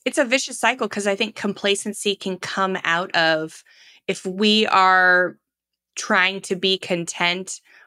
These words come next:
with what others find joy in instead of what we find joy in, then we can create this attitude of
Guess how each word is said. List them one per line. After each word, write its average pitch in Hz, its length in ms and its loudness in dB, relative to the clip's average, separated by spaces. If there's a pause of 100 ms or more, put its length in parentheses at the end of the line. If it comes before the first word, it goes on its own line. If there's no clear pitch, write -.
(100)
with 180 360 0
what 175 360 0
others 180 500 2
find 196 380 0
joy 208 260 2
in 220 400 0 (320)
instead 185 380 0
of 180 200 -2 (240)
what 180 440 0
we 175 260 -2
find 220 300 0
joy 240 280 2
in, 262 340 2 (720)
then 202 260 2
we 208 140 2
can 185 400 -2 (580)
create 208 640 2
this 190 180 -4
attitude 175 460 0
of 165 120 -2